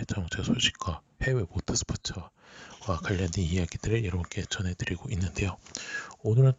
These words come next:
딱 한 가지 이야기입니다. 바로 포뮬러 원 이야기인데요. 어, 지난 구 일 날요, 바로 스페인 그랑프리에서 루이스 해밀턴 선수가 우승을 하면서 시즌 삼 승째를 거뒀다고 합니다.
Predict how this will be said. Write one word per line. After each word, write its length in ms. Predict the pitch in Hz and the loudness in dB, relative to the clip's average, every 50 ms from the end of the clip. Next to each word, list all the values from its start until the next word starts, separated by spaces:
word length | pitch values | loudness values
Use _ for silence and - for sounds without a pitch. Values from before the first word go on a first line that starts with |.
| - | 0
딱 160 | - - - - | -10 -12 -8 -6
한 220 | - - - 143 | -4 0 2 4
가지 260 | 135 143 135 - - 104 | 4 2 0 0 0 0
이야기입니다. 640 | 92 87 87 - - - - 104 92 - - - - - | 0 0 -2 -4 -6 -4 -2 0 2 2 2 0 -2 -2
바로 300 | - - - - 92 85 | -2 0 0 2 2 2
포뮬러 400 | 85 - - - 143 147 151 147 | 2 4 6 8 8 8 8 6
원 240 | 120 98 92 85 - - - | 6 4 2 -2 -4 -6 -6
이야기인데요. 560 | 107 87 85 85 - - - - 101 - - - - - - - - - - - - - - - - - - | -4 -4 -4 -6 -8 -12 -12 -8 -6 -4 -6 -6 -8 -12 -10 -8 -4 -2 0 0 0 0 -2 -4 -6 -12 -12
어, 420 | - - - 113 113 110 110 110 107 | -4 2 4 6 6 6 6 4 4
지난 300 | - - 127 131 139 123 - - | 4 4 4 4 4 2 0 -2
구 160 | - - 127 | 0 2 4
일 80 | 127 139 | 6 6
날요, 340 | 131 110 98 90 87 82 - - - | 6 6 4 4 2 2 0 -2 -2
바로 200 | - 95 90 90 | 0 0 2 2
스페인 400 | 85 - - - - 127 131 131 | 2 0 0 2 4 4 4 4
그랑프리에서 840 | - - 113 113 107 101 - - - - 90 80 - - 95 - - - | 4 2 0 -2 -2 -2 -2 -4 -2 -2 -4 -6 -4 -6 -8 -6 0 2
루이스 300 | 107 101 104 - - 117 | 2 4 4 2 2 2
해밀턴 400 | 113 113 113 110 - - 110 101 | 2 2 0 0 0 0 0 2
선수가 440 | 101 110 - - - - - - - - - - - - - - - - - - | 4 6 6 4 4 2 -4 -8 -8 -10 -8 -4 -2 0 0 0 -2 -4 -6 -2
우승을 420 | - 104 101 - 123 123 120 101 92 | 0 2 4 6 6 6 6 6 6
하면서 420 | 98 92 80 78 - 98 85 78 | 6 6 4 4 2 0 0 0
시즌 320 | - - - - - 104 | 2 2 2 2 0 0
삼 220 | 98 - - 123 123 | 2 4 4 6 6
승째를 380 | - 120 110 - 104 98 92 | 6 4 2 2 0 0 0
거뒀다고 640 | - - - 104 98 - 92 - _ - 98 87 90 92 | -2 -4 -2 -2 0 0 0 -2 _ -6 -4 0 2 0
합니다. 320 | 80 80 - - - | 0 0 -2 -4 -4